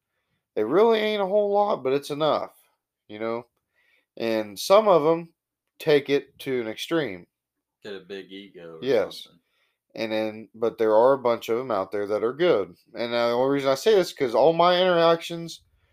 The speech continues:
Speaker 1: with cops when I've, when it's involved me, have been good. I've been pulled over, I don't know, twice.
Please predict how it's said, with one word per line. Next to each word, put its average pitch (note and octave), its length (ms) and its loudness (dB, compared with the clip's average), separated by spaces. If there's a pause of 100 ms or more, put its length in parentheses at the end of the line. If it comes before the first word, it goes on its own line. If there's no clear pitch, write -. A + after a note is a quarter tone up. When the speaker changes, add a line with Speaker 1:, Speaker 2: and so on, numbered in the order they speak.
(260)
Speaker 1:
with A#2 200 -6
cops C3+ 400 4
when B2+ 100 0
I've, G#2+ 260 0 (720)
when B2+ 280 -4
it's - 300 -12
involved A#2+ 500 2
me, C3 380 -10 (460)
have G#2+ 160 2
been A2 200 -4
good. B2 340 0 (2000)
I've G2 260 -6 (220)
been G2+ 200 -10
pulled A#2 240 0
over, A2+ 440 0 (240)
I G#2 60 -14
don't G#2 120 -10
know, G2 220 -12
twice. G#2+ 480 -4